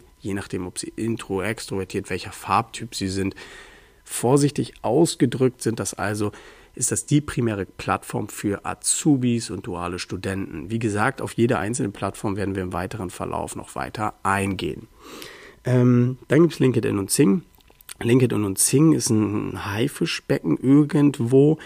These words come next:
weil natürlich viele Unternehmen darauf gehen, um auch höher qualifiziertere, vielleicht Führungskräfte zu finden, Leute mit mehrjähriger Berufserfahrung, die in einem gewissen Bereich spezialisiert sind.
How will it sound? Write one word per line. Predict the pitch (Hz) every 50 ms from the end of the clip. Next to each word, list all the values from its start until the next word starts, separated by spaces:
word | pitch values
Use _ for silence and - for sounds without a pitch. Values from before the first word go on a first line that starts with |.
| - - - - - - - _
weil | - 123 107 107
natürlich | 110 113 - - 110 104 -
viele | - - 135 139 127
Unternehmen | 120 117 120 117 107 104 104 107
darauf | 104 107 104 104 98 104 123 -
gehen, | - 123 110
um | 104 101 -
auch | - 104 117 120 - - - -
höher | 107 107 117 135
qualifiziertere, | - - - 147 139 127 - - 123 - - 123 113 - 110 117 107
vielleicht | 101 - 107 101 98 - -
Führungskräfte | - - 151 147 139 139 127 120 - - - - - - - - _ - - - - 120 120 - - - 120
zu | - - - 117
finden, | - - - 113 107 110 107 - - 104 104 104 101
Leute | 98 98 92 95 98 95 - - 104
mit | 95 95 92 -
mehrjähriger | - 98 98 101 107 104 101 104 95 95 98 101 92 87 90
Berufserfahrung, | 104 104 117 131 156 156 - - 135 127 117 - 127 120 110 113 113 117 110 107 107 107
die | 104 - 95 95 87
in | - 87 - - -
einem | - 113 117
gewissen | 120 120 117 - 107
Bereich | 101 113 - - 101 98
spezialisiert | - - - - - - - 110 95 92 98 110 127 165 147
sind. | - 147 131 131